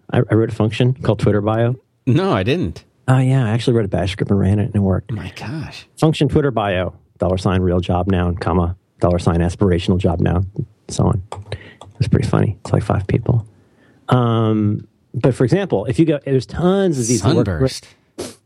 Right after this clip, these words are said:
Speaker 1: Yeah. There's tons of these that work great with H T M L.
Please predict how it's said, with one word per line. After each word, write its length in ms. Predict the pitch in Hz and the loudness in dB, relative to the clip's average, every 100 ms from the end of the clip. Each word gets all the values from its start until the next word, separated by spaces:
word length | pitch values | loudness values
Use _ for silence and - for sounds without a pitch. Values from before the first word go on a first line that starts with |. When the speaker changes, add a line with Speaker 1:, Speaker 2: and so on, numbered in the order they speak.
| _ _ _ | _ _ _
Speaker 1:
Yeah. 280 | - 104 95 113 | -2 0 0 2
There's 160 | 131 | 2
tons 240 | - 240 254 | 2 0 2
of 60 | |
these 160 | 233 160 | 0 2
that 100 | 156 | 0
work 240 | 143 135 | 0 -2
great 400 | - 120 127 127 | -2 0 2 0
with 160 | 120 117 | -2 0
H 220 | 120 120 | 0 0
T 160 | - 123 | 0 0
M 160 | 104 | 2
L. 280 | 104 113 139 | 2 0 -2